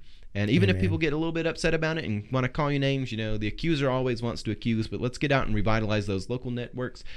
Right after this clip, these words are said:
Speaker 1: because that is where the root of revival will be found in our nation. It will start locally as people, they turn their hearts to God and God works. If we stand on God's princi-, principles and against the,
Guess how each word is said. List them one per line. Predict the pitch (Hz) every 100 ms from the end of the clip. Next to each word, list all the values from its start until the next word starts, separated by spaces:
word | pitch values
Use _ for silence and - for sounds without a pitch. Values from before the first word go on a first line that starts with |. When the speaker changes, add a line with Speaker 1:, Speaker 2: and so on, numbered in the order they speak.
| - -
Speaker 1:
because | 117 98
that | 120 139
is | 123 110
where | 117 120 117 -
the | - 107 110 104
root | - 107 147 -
of | 123
revival | 123 120 190 127 98
will | 101
be | 107
found | 143 175 98
in | 95
our | 101
nation. | 143 - 78
It | -
will | -
start | - 117 101
locally | 117 147 151 165 175 - - -
as | 107
people, | - 131 131
they | 107
turn | 98 120 120
their | 113
hearts | 117 110 -
to |
God | 95 110 110 101
and | 95
God | 98 90
works. | 101 98 - -
If | 101 -
we | 98
stand | - 117 123
on | 117 113
God's | 107 107 -
princi-, | 117 110 113 117 -
principles | - 190 - 170 156
and | - 113
against | 101 110 135 -
the, | 117 107